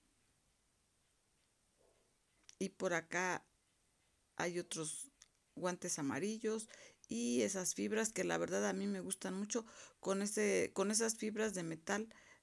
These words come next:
lavo mi estufa y no se raya. También están estos difusores y estos me llamaron la atención para eliminar los olores.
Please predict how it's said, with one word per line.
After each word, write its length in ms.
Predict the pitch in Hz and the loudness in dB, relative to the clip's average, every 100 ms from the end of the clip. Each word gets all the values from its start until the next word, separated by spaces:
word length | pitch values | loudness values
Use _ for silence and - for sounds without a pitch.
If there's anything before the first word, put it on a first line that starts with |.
| _ | _
lavo 400 | 175 190 185 190 | 0 0 2 0
mi 140 | 175 | -2
estufa 480 | 160 - 202 214 208 | -4 -4 -2 -2 -2
y 60 | - | -4
no 160 | 180 180 | -4 -2
se 220 | - 165 | -2 -2
raya. 420 | 175 196 208 220 - - - | -2 0 -2 -4 -10 -20 -10
También 380 | - 185 180 196 | -2 0 0 0
están 320 | 202 190 190 | 0 -2 -2
estos 320 | 190 - 190 | -4 -6 -4
difusores 760 | 185 165 - 160 180 185 214 214 - _ - _ _ _ _ _ _ | -4 -6 -6 -2 0 0 0 -4 -12 _ -20 _ _ _ _ _ _
y 400 | - 233 247 - - _ _ _ 185 | -2 2 2 0 -8 _ _ _ 0
estos 360 | 208 - 214 | 0 0 -2
me 140 | 208 170 | 0 0
llamaron 440 | 160 175 196 196 | 0 0 0 -2
la 60 | 156 | -4
atención 440 | - 156 180 202 _ | -4 -2 -2 -4 _
para 340 | 196 202 208 - | 0 2 -2 0
eliminar 520 | 180 180 175 180 180 | -2 -2 -4 -6 -4
los 240 | 180 175 | -4 -4
olores. 360 | 185 196 208 | -4 0 0